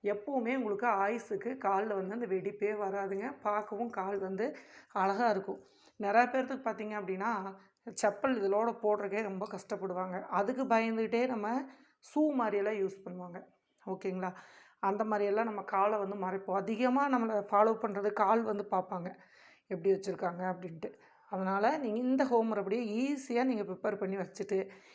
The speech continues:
இந்த மாதிரி வந்து நீங்க ரெகுலரா அப்ளை பண்ணிட்டு வாங்க. ஒரே இதுல நம்மளுக்கு ரெண்டு, மூணு பலன் வந்து கிடைக்கும். ஓகேங்களா? ட்ரை பண்ணி பாருங்க, எப்படி இருந்துச்சு அப்படின்னு ரிசல்ட் வந்ததுன்னு கண்டிப்பா கமெண்ட் பண்ணுங்க. அடுத்த ஒரு நல்ல பதிவுல பார்க்கலாம்.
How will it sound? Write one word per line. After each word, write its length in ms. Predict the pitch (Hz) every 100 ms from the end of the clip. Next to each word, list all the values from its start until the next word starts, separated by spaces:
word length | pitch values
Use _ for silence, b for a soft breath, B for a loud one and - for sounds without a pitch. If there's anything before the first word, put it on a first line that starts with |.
| B 220
இந்த 180 | 226 220
மாதிரி 240 | 202 220 196
வந்து 140 | 202 208
நீங்க 160 | 180
ரெகுலரா 440 | 185 185 214 196 214
அப்ளை 200 | 202 208 208
பண்ணிட்டு 240 | 190 175 190
வாங்க. 180 | 185 196 262 - B B B B 196
ஒரே 260 | 208 226 285 302
இதுல 220 | 277 269 262
நம்மளுக்கு 340 | 208 196 190
ரெண்டு, 160 | 196 262 269
மூணு 140 | 247 190
பலன் 280 | 202 226 202
வந்து 140 | 196
கிடைக்கும். 460 | 196 - - - - _ _ _
ஓகேங்களா? 460 | 190 180 180 175 175 175 _ b b b b -
ட்ரை 140 | 202 202
பண்ணி 160 | 233 233 226
பாருங்க, 300 | 208 214 208 220 240 233
எப்படி 180 | 196 220 214
இருந்துச்சு 340 | 202 196 190 190
அப்படின்னு 280 | 180 185 196
ரிசல்ட் 320 | - 208 196
வந்ததுன்னு 300 | 185 196 240 269 196
கண்டிப்பா 360 | 190 208 226 220
கமெண்ட் 280 | 180 185 -
பண்ணுங்க. 260 | 185 180 185 b b b b b b -
அடுத்த 440 | 190 180 220 208 202
ஒரு 120 | 185 180
நல்ல 160 | 185 202
பதிவுல 320 | 170 180 180 240 - -
பார்க்கலாம். 420 | 202 - 185 220